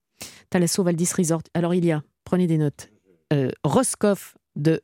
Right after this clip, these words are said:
Douarnenez en Bretagne, Pornichet, enfin Roscoff ou Douarnenez, pardon, en Bretagne, Pornichet, Baie de la Baule en Loire-Atlantique ou Saint-Jean-de-Mont en Vendée.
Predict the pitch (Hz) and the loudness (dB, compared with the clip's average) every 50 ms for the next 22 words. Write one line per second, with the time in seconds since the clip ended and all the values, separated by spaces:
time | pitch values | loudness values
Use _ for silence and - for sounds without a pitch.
0 | _ - 147 135 156 165 160 156 151 151 143 143 147 175 - _ _ _ _ - | _ -6 -2 0 0 2 2 0 0 0 0 0 0 -2 -2 _ _ _ _ -2
1 | 135 131 123 127 131 - 143 165 214 247 285 _ _ _ _ - 294 269 254 240 | -2 0 0 0 0 0 -2 -2 -2 -4 -6 _ _ _ _ 0 0 0 0 0
2 | 233 226 214 - - - 220 208 190 - - - 202 170 175 - 202 233 262 - | -2 -2 -2 -2 -2 -2 0 -2 -2 -2 0 0 0 0 0 0 0 2 2 2
3 | - 254 233 - - - 311 320 277 180 175 208 185 175 175 180 233 262 - 185 | 0 -2 -4 -4 0 2 4 4 4 4 0 0 2 2 2 2 0 0 -2 -2
4 | 151 156 190 254 - - 160 147 139 143 - 180 208 254 277 - - - - - | 0 0 -2 -2 0 0 0 0 0 0 0 -2 -2 -2 -4 -8 -14 -18 -18 -18
5 | - _ - 254 247 240 247 226 - - 254 240 220 - 175 175 226 220 202 202 | -10 _ 2 4 4 4 4 2 2 2 2 2 2 2 4 2 4 4 4 2
6 | 190 170 190 185 175 - _ _ _ _ _ - - 233 220 196 170 156 147 - | 2 4 4 4 2 0 _ _ _ _ _ 2 4 4 4 4 2 -2 -4 -4
7 | 151 139 - - 240 247 - _ - - - - - - 214 214 - - - 285 | -4 -4 -2 -2 -2 -2 -4 _ -20 -20 -20 -6 0 2 4 4 4 4 2 4
8 | 285 247 196 202 240 240 185 170 165 160 175 214 240 _ _ _ - 214 233 - | 4 2 2 2 2 4 4 2 4 4 2 2 0 _ _ _ 0 2 2 0
9 | _ - - 143 135 123 131 139 160 151 139 127 - - 120 - | _ -6 -6 -6 -4 -2 -2 -2 -2 -2 -2 -4 -6 -10 -12 -12